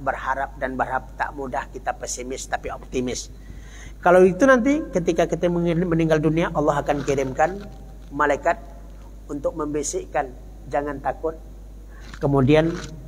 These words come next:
surga telah Allah sediakan untuk kamu sebagaimana yang dijanjikan kepada kamu di dunia." Mudah-mudahan ini kita dapatkan. Amin ya rabbal alamin. Subhanakallahumma bihamdika.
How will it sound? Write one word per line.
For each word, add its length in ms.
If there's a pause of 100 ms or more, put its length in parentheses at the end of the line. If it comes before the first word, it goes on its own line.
surga 800
telah 320
Allah 160
sediakan 640 (320)
untuk 240
kamu 320
sebagaimana 640
yang 160
dijanjikan 560
kepada 320
kamu 240
di 160
dunia." 320 (560)
Mudah-mudahan 400
ini 240
kita 240
dapatkan. 480
Amin 240
ya 80
rabbal 240
alamin. 480
Subhanakallahumma 640
bihamdika. 720